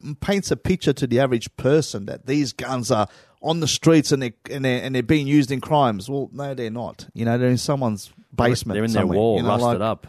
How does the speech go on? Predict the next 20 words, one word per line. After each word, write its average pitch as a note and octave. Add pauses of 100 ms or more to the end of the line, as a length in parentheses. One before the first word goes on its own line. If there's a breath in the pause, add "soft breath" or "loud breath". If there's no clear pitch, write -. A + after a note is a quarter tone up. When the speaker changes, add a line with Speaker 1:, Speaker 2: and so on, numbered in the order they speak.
(180)
Speaker 2:
You C3+
should G#3+
see E3
some -
of C#3+
the A2+
Speaker 1:
yeah, B2
Speaker 2:
photos. B2+
They A#2+
Speaker 1:
you A2
Speaker 2:
were G#2
Speaker 1:
know. A2+
Speaker 2:
quite B2+
rusted, G#2
these, F#2
uh, F2
side-by-side E2+
shotguns F2+
and, E2
uh, E2